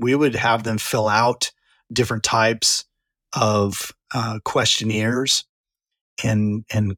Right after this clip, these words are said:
questions about their family, their upbringing, uh, what were their expectations with who was gonna have certain roles, like, just even granular down to,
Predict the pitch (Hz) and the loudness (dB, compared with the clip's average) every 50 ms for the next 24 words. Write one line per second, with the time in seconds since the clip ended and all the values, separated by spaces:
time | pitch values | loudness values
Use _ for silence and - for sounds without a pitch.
0 | _ - - - 131 113 110 - - 131 117 113 - 117 101 113 107 107 107 - | _ -8 -4 -2 -2 0 0 0 2 2 2 2 2 0 0 0 0 0 -2 -4
1 | 110 92 - - - 131 131 135 127 120 110 107 98 104 104 110 - - 139 131 | -6 -6 -6 -4 -2 0 0 0 0 0 -2 -4 -4 -4 -6 -4 -2 0 0 0
2 | 117 - - 113 113 107 104 104 101 98 101 - _ _ _ _ _ _ _ - | 0 0 0 2 2 2 0 0 -2 -4 -6 -8 _ _ _ _ _ _ _ -6
3 | 117 110 110 107 107 113 127 131 127 123 117 120 123 120 123 120 - - - 127 | -2 0 0 0 0 0 0 0 0 0 0 0 2 2 2 2 0 0 0 -2
4 | 110 - - - 135 127 123 - - 123 113 104 104 113 113 104 - - 135 131 | -4 -4 -2 -2 -2 0 0 0 0 -2 -2 -2 -2 0 -2 -2 -2 -2 -2 0
5 | 127 123 120 135 123 113 110 120 120 113 - - - 131 123 123 117 120 131 127 | 0 0 0 -2 -2 0 0 0 0 2 2 0 0 0 -2 -4 -2 0 0 0
6 | 113 107 98 - 131 131 127 - - - - - - 185 190 196 170 156 127 107 | 0 0 0 0 0 0 -2 0 0 0 0 0 0 0 0 0 0 0 -2 -2
7 | - - 131 127 123 151 160 139 117 104 101 92 - - 120 135 131 135 131 - | -4 -2 0 2 2 2 2 0 -2 -4 -6 -10 -8 -4 -2 0 2 2 2 2
8 | - 143 131 127 120 | 2 2 2 0 0